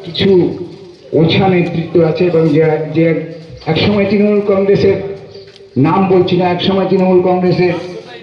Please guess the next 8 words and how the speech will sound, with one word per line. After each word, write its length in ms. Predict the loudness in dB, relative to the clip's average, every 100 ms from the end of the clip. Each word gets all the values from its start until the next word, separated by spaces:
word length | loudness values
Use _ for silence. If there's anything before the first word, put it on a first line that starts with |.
| -20 -6 -2
সমস্ত 400 | 2 2 2 2
রকম 340 | 0 2 0
সুযোগ 320 | 0 2 0
সুবিধা 340 | 2 0 2 2
থেকে 580 | 2 2 0 0 -4 -8
স-, 200 | -6 0
নিয়ে, 340 | 2 4 2 0
নিয়েছে 400 | 2 2 2 0